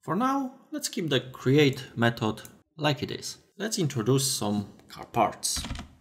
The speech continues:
For example, a class representing an engine. This engine will have power with some unreasonable default because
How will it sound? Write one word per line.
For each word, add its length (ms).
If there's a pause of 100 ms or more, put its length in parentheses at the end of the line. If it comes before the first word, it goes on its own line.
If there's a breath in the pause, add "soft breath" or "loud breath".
(140)
For 120
example, 840 (380)
a 40
class 540
representing 580
an 160 (880)
engine. 380 (640)
This 160
engine 360 (100)
will 140
have 440 (1000)
power 360 (580)
with 140
some 480
unreasonable 720
default 500 (140)
because 720